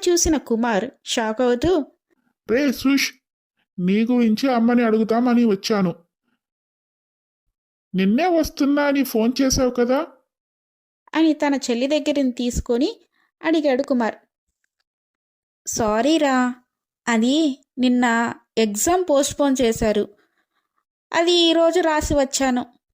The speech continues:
Speaker 1: సారీరా అన్నయ్య, నీ పెళ్ళికి ఇంత లేటుగా వచ్చాను."
Speaker 2: "హ్మ్, సరేలేవే, ముద్దుల ఆడబొడుచువి కదా, ఇంకేమంటాం? వచ్చావు కదా, వెళ్ళి ఫ్రెష్ అయ్యిరా, ఆ తర్వాత మాట్లాడుకుందాం."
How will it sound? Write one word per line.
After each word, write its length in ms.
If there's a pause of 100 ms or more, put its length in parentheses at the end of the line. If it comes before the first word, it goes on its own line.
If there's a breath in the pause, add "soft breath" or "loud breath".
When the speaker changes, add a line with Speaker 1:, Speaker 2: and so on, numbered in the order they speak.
(340)
Speaker 1:
సారీరా 560
అన్నయ్య, 540 (580)
నీ 180
పెళ్ళికి 760
ఇంత 220
లేటుగా 460
వచ్చాను." 500 (1120)
Speaker 2:
"హ్మ్, 420 (300)
సరేలేవే, 880 (800)
ముద్దుల 380
ఆడబొడుచువి 720
కదా, 420 (340)
ఇంకేమంటాం? 800 (680)
వచ్చావు 380
కదా, 420 (120)
వెళ్ళి 240
ఫ్రెష్ 340
అయ్యిరా, 340 (1000)
ఆ 120
తర్వాత 400
మాట్లాడుకుందాం." 760